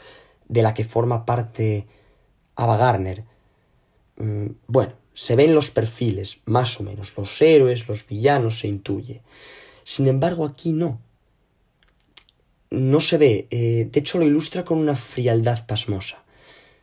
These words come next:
Pasmosa, como si fuese lo normal,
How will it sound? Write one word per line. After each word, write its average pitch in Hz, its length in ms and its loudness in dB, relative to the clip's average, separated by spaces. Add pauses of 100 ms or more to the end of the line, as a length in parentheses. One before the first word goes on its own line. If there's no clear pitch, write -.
(220)
Pasmosa, 110 560 -4
como 101 180 -4
si - 200 -10
fuese 143 560 -6 (1160)
lo 117 280 2
normal, 110 560 -2